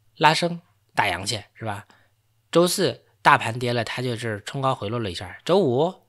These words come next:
向下探就弹了起来，就说明，说明什么？说明这个位置呢构成一定的支撑了已经啊。那么下周一有可能是阳线啊，然后呢去摸一下这根横线。好，然后呢一步一步往上走，这呢我们就是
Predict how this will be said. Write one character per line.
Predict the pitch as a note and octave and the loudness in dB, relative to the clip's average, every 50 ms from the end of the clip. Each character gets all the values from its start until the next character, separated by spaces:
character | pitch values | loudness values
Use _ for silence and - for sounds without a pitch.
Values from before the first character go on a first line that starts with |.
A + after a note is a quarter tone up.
| _ _ | _ _
向 | - - D#3 | -4 -2 -2
下 | D3+ D3 | 0 0
探 | C#3+ D#3+ D3+ C#3+ | 2 2 0 0
就 | C#3 | 0
弹 | B2+ - - G#2+ | -4 -4 -6 -6
了 | B2 C#3 | -6 -6
起 | B2+ - | -6 -8
来， | F#2+ F2+ F2+ - - | -10 -10 -12 -14 -12
就 | - C#3 B2+ | -8 -6 -4
说 | D3 D#3 | -2 -2
明， | D3+ C3+ C3 D3 E3 - _ _ - - _ _ | 0 0 0 0 -2 -4 _ _ -20 -20 _ _
说 | - - C#3 | -8 -6 -4
明 | C#3 B2+ | -4 -4
什 | B2 G#2+ G2+ | -4 -6 -6
么？ | G#2 G2 - _ _ _ _ _ _ _ _ _ _ _ - _ _ _ _ _ _ - - - - - - _ _ _ _ _ _ _ _ _ _ - | -8 -10 -12 _ _ _ _ _ _ _ _ _ _ _ -20 _ _ _ _ _ _ -20 -20 -20 -20 -20 -20 _ _ _ _ _ _ _ _ _ _ -10
说 | - F3 E3+ | -6 -4 -2
明 | D#3+ D#3+ D#3+ | 0 0 2
这 | F3 D#3+ | 2 2
个 | C3 B2 | 2 2
位 | C3 C3 | 0 -2
置 | C3 C3 A#2+ | -2 -2 -2
呢 | A#2 A2 G#2 | -4 -4 -6
构 | - - C3+ | -6 -6 -4
成 | - A#2+ A#2+ | -4 -4 -4
一 | A#2 A2 | -6 -6
定 | A#2 A2+ | -6 -6
的 | G#2 F#2+ | -8 -8
支 | G2+ A#2 A2+ | -8 -8 -10
撑 | - - B2 | -10 -10 -10
了 | A#2 A2 | -10 -10
已 | F#2+ F2 | -10 -10
经 | - - - - _ - - | -12 -16 -18 -20 _ -20 -18
啊。 | - F#2 F#2 G#2+ | -16 -14 -12 -8
那 | B2+ | -6
么 | C3 B2+ | -4 -4
下 | - - D3 | -2 0 0
周 | C#3+ D3 D3 | 0 2 2
一 | D3 D3+ D3+ D3+ - - _ - - - - | 2 2 0 -2 -4 -8 _ -20 -20 -12 -8
有 | A#2+ A#2 | -6 -6
可 | A#2+ A#2+ | -6 -6
能 | G2+ F#2 G2 | -8 -8 -8
是 | G#2+ G#2+ | -8 -8
阳 | F#2+ E2 F2 A2 | -8 -10 -8 -6
线 | - - B2+ G2 | -6 -6 -6 -6
啊， | G2 F#2+ F#2 F#2 | -8 -10 -10 -8
然 | F#2+ F#2+ | -6 -4
后 | A2 C#3 E3 | -2 -2 0
呢 | D#3 C3+ A2+ - - - - - _ | 0 0 -2 -4 -8 -18 -20 -20 _
去 | - - C3+ B2 | -6 -4 -4 -2
摸 | B2 B2+ C3 | -2 -2 -2
一 | B2 | -2
下 | A#2+ B2 A2 A2 | 0 0 0 0
这 | A2 C#3+ B2 | 0 -2 -2
根 | A2 G#2+ G2+ | -2 -4 -6
横 | - F#2+ | -8 -10
线。 | F#2 G#2 G#2 F#2+ - _ _ _ _ _ _ _ _ _ _ _ _ _ _ _ _ _ - - - - - - - | -12 -12 -12 -14 -16 _ _ _ _ _ _ _ _ _ _ _ _ _ _ _ _ _ -20 -20 -20 -20 -20 -20 -16
好， | - A#2 - - - | -14 -14 -14 -10 -6
然 | - A2+ A#2 | -4 -2 -2
后 | C#3 D#3 | 0 0
呢 | B2+ A2 A2+ - - | 0 -2 -4 -6 -8
一 | - A2+ | -10 -8
步 | A#2+ C3 C#3+ B2+ | -4 -2 0 0
一 | A2+ | -2
步 | G2+ A2 G#2+ | -2 -4 -6
往 | G#2 G2 | -6 -6
上 | G#2 G#2+ G2 | -6 -8 -10
走， | - - - - _ _ _ _ _ _ - - _ _ _ _ _ _ | -10 -12 -14 -16 _ _ _ _ _ _ -20 -20 _ _ _ _ _ _
这 | - - E3+ D3 | -2 0 2 2
呢 | C#3 C3 A#2+ | 2 0 0
我 | A2 G2+ | -2 -4
们 | F#2 F#2+ | -4 -6
就 | G#2+ B2 A#2 | -4 -4 -4
是 | A2 A2+ G#2+ G#2 - | -4 -4 -4 -4 -6